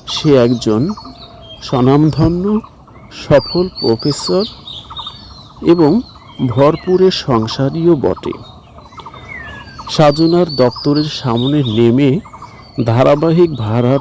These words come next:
তুলনায় কিছু বেশি দিয়ে পুরো একটি নোট আমাকে দিয়ে বলল,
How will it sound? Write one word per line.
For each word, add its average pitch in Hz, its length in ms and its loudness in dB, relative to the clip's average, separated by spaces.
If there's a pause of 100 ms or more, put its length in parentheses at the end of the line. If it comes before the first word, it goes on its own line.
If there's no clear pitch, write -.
(120)
তুলনায় 135 560 2 (420)
কিছু 156 380 0
বেশি 127 360 0
দিয়ে 156 380 2 (720)
পুরো 196 400 4
একটি 156 380 0
নোট 127 540 2 (1500)
আমাকে 151 420 2
দিয়ে 160 260 0
বলল, 127 540 2